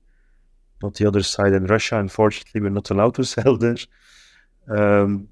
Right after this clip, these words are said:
but Northern Europe, so we are a bit everywhere now, uh, with a clear focus on, on healthcare,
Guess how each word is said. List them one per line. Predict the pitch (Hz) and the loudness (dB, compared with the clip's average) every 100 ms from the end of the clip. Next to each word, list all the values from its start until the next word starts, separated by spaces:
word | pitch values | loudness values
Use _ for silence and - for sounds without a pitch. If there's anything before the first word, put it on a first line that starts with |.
| - | -4
but | 107 107 - | -2 -2 2
Northern | 110 107 95 98 | 2 4 0 0
Europe, | 104 117 120 | 2 2 0
so | - 113 | -2 0
we | 113 | 2
are | |
a | 101 | 2
bit | 113 110 | 0 2
everywhere | 117 127 104 95 | 2 2 2 0
now, | 95 95 123 151 _ - | -2 -4 -4 -8 _ -8
uh, | 107 101 104 _ - - | -4 -4 -6 _ -20 -2
with | 123 | 2
a | 123 | 2
clear | - 131 | 4 2
focus | 135 - 127 131 113 | 2 0 -2 0 0
on, | 107 113 | 0 0
on | 110 110 | 0 0
healthcare, | 92 113 131 - - | 0 -2 -4 -10 -12